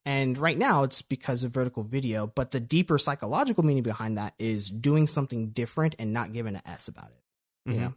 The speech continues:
Speaker 1: and I think that's where, where it's from. So I G T V, you know, I started uploading, and because of the frequency, the velocity, and, you know, the quality is good, the stories are there, and it's, the, the videos are good too. It, you know, just jumped to where I'm hitting thousands and thousands of views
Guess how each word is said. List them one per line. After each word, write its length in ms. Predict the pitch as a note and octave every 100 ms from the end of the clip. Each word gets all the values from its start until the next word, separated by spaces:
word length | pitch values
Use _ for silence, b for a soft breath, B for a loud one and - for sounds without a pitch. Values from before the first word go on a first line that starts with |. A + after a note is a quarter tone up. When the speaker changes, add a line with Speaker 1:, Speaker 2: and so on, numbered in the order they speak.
| -
Speaker 1:
and 80 |
I 20 | B2+
think 180 | C3+
that's 200 | B2 A#2
where, 200 | A#2+ A#2 -
where 120 | A2
it's 100 | G#2
from. 220 | - A#2+ A2
So 340 | - C3 - b b b b _ _ _ _
I 100 | C#3+
G 100 | D#3
T 160 | D#3 D#3+
V, 560 | D#3+ F3+ F3 E3+ D#3 D3 - _
you 140 | E3+ D#3
know, 180 | D3+ C#3
I 80 | C3
started 260 | C#3+ C#3 D#3+
uploading, 600 | D#3+ E3+ E3 D#3+ D#3+ D#3
and 340 | C#3+ C#3+ C#3 C3
because 540 | D3 - E3+ E3+ - - _ -
of 160 | C#3
the 80 | C#3
frequency, 840 | - - E3+ E3 D3+ - G#2 A2+ C3+ -
the 60 |
velocity, 800 | C3+ C3 C3+ D#3 - A2+ G#2+ C#3 -
and, 160 | B3 D4+
you 80 | G#3
know, 100 | F3+
the 120 | A3
quality 440 | - C#3 B2 A#2
is 80 | C#3
good, 160 | - A2+
the 60 |
stories 460 | D3 - C#3+ C#3 C#3+
are 80 | C#3
there, 320 | A#2 A2+ C#3+
and 200 | C#3+ B2+
it's, 160 | B2+ -
the, 160 | C3+ C3
the 100 | C#3
videos 300 | C3+ C#3 D3+
are 60 |
good 220 | D3+ D3+ D3+
too. 440 | - G2 A2 C3+ -
It, 220 | C3+ -
you 100 | B2+
know, 140 | A#2
just 280 | B2 C3 -
jumped 500 | B2 C3 D3 - -
to 80 | C#3
where 180 | B2+ C3
I'm 140 | C3
hitting 240 | C3 C#3 C3
thousands 420 | A#2+ D3 C#3 A#2+
and 100 | A#2
thousands 340 | A#2+ D3+ B2+
of 100 | G#2+
views 500 | C#3 A#3+ C#3 A#2+ A#2+